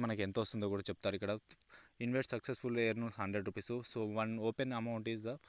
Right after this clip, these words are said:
plus three hundred. So మీరు ఏదైనా స్టాక్ కొంటే మనకు త్రీ హండ్రెడ్ అయితే వస్తుంది. So Upstockలో నేనైతే స్టాక్స్ కూడా కొన్నాను. So ముందుగా నా యొక్క పేమెంట్ చూస్తాను చూడండి, మనీ నేను ఎర్న్ చేసుకున్న అమౌంట్. So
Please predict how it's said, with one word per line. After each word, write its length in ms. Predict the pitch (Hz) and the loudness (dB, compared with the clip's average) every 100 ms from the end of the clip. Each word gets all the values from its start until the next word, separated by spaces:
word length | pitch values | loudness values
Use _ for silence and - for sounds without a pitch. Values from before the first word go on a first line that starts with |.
| - - | -20 -4
plus 180 | 110 - - 104 95 98 | 0 0 0 -4 -4 -4
three 140 | 110 104 | 2 4
hundred. 200 | 92 80 - | 2 -2 0
So 80 | - 143 135 | 2 2 2
మీరు 200 | 139 123 131 | 2 2 0
ఏదైనా 240 | 110 110 110 | -2 2 2
స్టాక్ 260 | - 120 - | 6 4 6
కొంటే 220 | 120 110 117 | 0 0 -2
మనకు 200 | 107 123 - | -2 -2 0
త్రీ 120 | 107 | 2
హండ్రెడ్ 180 | 98 95 | 2 2
అయితే 140 | 95 - | -2 -2
వస్తుంది. 280 | 90 - 92 - - - - - | -4 -6 -14 -14 -12 -12 -8 4
So 60 | - 180 117 | 4 4 4
Upstockలో 420 | - 165 147 156 | 4 6 6 6
నేనైతే 240 | 147 131 135 | 6 4 6
స్టాక్స్ 300 | - 110 - - | 8 8 6 4
కూడా 120 | 120 110 | 4 4
కొన్నాను. 300 | 107 104 139 - | 2 2 2 2
So 100 | 135 | 2
ముందుగా 240 | 127 143 143 | 4 4 4
నా 60 | 139 | 2
యొక్క 140 | 110 139 147 _ 123 | 0 -2 -6 _ 2
పేమెంట్ 300 | 127 143 127 | 4 2 2
చూస్తాను 340 | 120 104 107 110 | 0 0 2 2
చూడండి, 260 | 101 101 156 - _ - - - | 2 -2 -6 -8 _ -20 -20 -4
మనీ 160 | 101 104 104 | 0 2 2
నేను 140 | 104 | 2
ఎర్న్ 220 | 98 110 107 | 2 2 2
చేసుకున్న 340 | 110 - 98 98 | 2 0 -2 -2
అమౌంట్. 260 | 92 95 156 160 - - _ _ - - - | -2 -4 -8 -10 -20 -20 _ _ -20 -20 -4
So 60 | - | 2